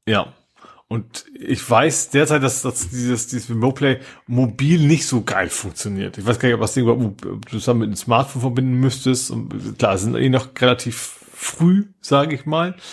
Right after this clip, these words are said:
in der Entwicklung, aber es ist eben kein Konzept mehr, ne? Also es soll wohl auf jeden Fall kommen. Ähm, und wenn man bedenkt, dass selbst die Vita ja eigentlich überhaupt nicht funktioniert hat,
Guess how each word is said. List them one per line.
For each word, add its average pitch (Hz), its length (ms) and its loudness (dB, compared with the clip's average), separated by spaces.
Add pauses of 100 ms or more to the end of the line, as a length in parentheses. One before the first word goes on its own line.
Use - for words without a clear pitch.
(220)
in 135 100 -2
der 143 120 4
Entwicklung, 143 500 -2
aber 123 300 2 (180)
es 123 100 2
ist 143 120 0
eben 147 180 2
kein 143 260 2
Konzept 143 540 0
mehr, 95 160 -2
ne? 101 100 -2
Also 120 180 0
es 113 140 -6
soll 131 220 2
wohl 143 100 -2
auf 127 200 -4
jeden 131 120 -2
Fall 117 160 -2
kommen. 156 320 0 (1080)
Ähm, 123 540 0 (200)
und 131 140 2
wenn 139 80 6
man 139 80 2
bedenkt, 127 260 0
dass 131 140 -2
selbst 135 200 -2
die 110 160 -6
Vita 147 300 2
ja 110 140 4
eigentlich 113 540 -6 (140)
überhaupt 123 420 2
nicht 113 100 -2
funktioniert 101 540 -4
hat, 120 300 -6